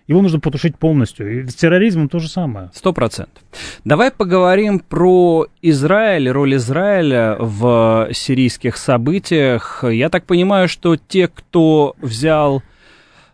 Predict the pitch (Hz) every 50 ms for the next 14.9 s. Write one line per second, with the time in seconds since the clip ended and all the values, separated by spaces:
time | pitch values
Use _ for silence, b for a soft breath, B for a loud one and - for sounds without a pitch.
0 | b _ 123 139 139 - 156 156 165 156 156 151 131 143 151 160 165 165 160 147
1 | - - - _ - 147 135 135 139 156 170 175 160 175 185 185 226 269 269 233
2 | 165 135 - - - - 113 104 101 101 95 - - 107 107 127 131 127 127 135
3 | 123 113 107 107 107 107 104 107 120 127 160 202 220 220 202 185 175 170 170 165
4 | B B B B 139 131 131 131 135 131 127 120 - - - 123 120 117 120 123
5 | 123 117 110 - - 147 135 170 170 - 160 147 143 135 127 120 110 104 98 -
6 | - - - 117 135 165 170 - 170 156 - - - - - 185 185 165 131 139
7 | 117 - - 160 139 120 117 113 110 104 117 117 117 117 120 135 147 180 202 208
8 | 208 190 175 160 147 135 127 - - 123 123 165 202 185 143 - - 120 110 -
9 | 123 113 110 113 113 - 120 127 123 123 139 143 - 202 190 180 214 240 254 240
10 | - - - 190 180 160 143 120 110 98 95 92 90 90 - - 107 110 110 107
11 | 98 104 101 98 - - - - 120 107 110 117 135 156 180 175 165 156 147 135
12 | 127 120 120 113 110 107 98 110 117 113 110 110 110 107 104 101 - - 117 123
13 | 127 117 143 139 127 - - 147 127 117 117 117 113 110 110 110 104 104 110 110
14 | 113 123 120 117 117 113 - - 117 117 113 104 - 107 101 - B